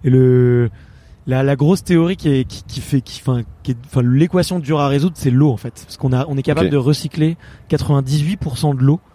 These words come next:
Speaker 1: tu vois, sur, euh,
Speaker 2: Mhm.
Speaker 1: sur une journée ou sur une semaine, je crois, dans l'espace. Et en fait, c'est tellement loin que
Speaker 2: Ouais,
Speaker 1: t'es
Speaker 2: c'est
Speaker 1: sur
Speaker 2: six mois
Speaker 1: tes
Speaker 2: de voyage,
Speaker 1: cent pour cent
Speaker 2: ouais.
Speaker 1: d'eau, en fait, t'es pas sûr d'en avoir assez pour, euh, que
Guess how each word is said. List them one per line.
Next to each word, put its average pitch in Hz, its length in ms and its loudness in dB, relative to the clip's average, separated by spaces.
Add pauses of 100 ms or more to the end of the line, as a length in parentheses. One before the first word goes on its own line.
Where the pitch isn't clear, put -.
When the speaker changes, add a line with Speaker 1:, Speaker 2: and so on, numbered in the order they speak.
(760)
Speaker 1:
tu - 100 -6
vois, 143 140 2
sur, 123 300 0
euh, 120 240 2
Speaker 2:
Mhm. 113 60 0
Speaker 1:
sur 120 340 -4
une 139 200 0
journée 139 360 0
ou 143 100 2
sur 120 180 0
une 123 80 -2
semaine, 135 320 -2
je - 60 -14
crois, 135 140 -2
dans 123 80 0
l'espace. 120 520 -6 (640)
Et 160 60 -2
en 123 80 2
fait, 165 200 0
c'est - 180 -6
tellement 170 380 0
loin 160 380 0 (720)
que 143 280 2
Speaker 2:
Ouais, 131 80 4
Speaker 1:
t'es - 160 -2
Speaker 2:
c'est - 0 - (180)
Speaker 1:
sur 160 80 0
Speaker 2:
six - 60 -2
mois - 100 0
Speaker 1:
tes - 40 -8
Speaker 2:
de 175 60 -4
voyage, 185 180 2
Speaker 1:
cent 180 80 0
pour - 80 -2
cent 170 180 0
Speaker 2:
ouais. 165 60 -2
Speaker 1:
d'eau, 202 380 4
en 147 80 -2
fait, 160 160 -2 (120)
t'es 139 100 -4
pas 151 180 -2
sûr 185 340 -4
d'en 143 140 -2
avoir 139 300 0
assez 147 300 -2
pour, 147 380 0
euh, 127 160 0
que - 60 -6